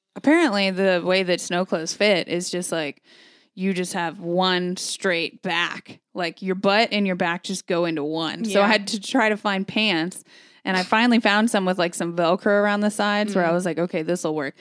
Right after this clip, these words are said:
Speaker 1: Velcro was still too big. So my pants just kept getting, like, unsnapped the whole <laughs> time and, like, falling
Speaker 2: Not what
Speaker 1: down.
Speaker 2: you
Speaker 1: I'm
Speaker 2: want.
Speaker 1: like, "All right, well, whatever."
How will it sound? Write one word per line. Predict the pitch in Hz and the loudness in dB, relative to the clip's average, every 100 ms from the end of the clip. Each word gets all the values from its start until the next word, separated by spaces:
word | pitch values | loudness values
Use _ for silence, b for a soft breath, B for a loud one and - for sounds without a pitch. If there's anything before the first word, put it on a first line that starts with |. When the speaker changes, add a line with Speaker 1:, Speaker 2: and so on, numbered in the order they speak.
| b b | b b
Speaker 1:
Velcro | 226 262 302 233 | 2 6 6 6
was | 202 | 2
still | - 202 | 2 0
too | 196 208 180 | 0 -2 0
big. | 175 - 180 | -2 -4 -6
So | - | -4
my | 185 190 | -2 -2
pants | 233 233 233 | 0 -2 -2
just | 196 - | -4 -2
kept | 185 | -4
getting, | 185 180 175 | -2 -2 -2
like, | 151 - | -4 -2
unsnapped | 190 196 - 190 170 - | -2 -2 -2 -2 -2 0
the | 190 | -2
whole | 202 247 233 | 2 0 2
<laughs> | |
time | - 247 190 202 | 2 2 2 4
and, | 208 254 | 4 4
like, | 220 214 202 | 2 2 4
falling | - 190 220 202 | 4 6 6 4
Speaker 2:
Not | 196 | 4
what | 196 | 6
Speaker 1:
down. | 190 165 | 6 4
Speaker 2:
you | 170 | 4
Speaker 1:
I'm | 226 | 4
Speaker 2:
want. | |
Speaker 1:
like, | 170 - | 4 2
"All | 185 185 | 2 4
right, | 160 156 | 4 2
well, | 170 170 175 B B B B | 2 0 0 B B B B
whatever." | 185 151 151 | 0 2 -2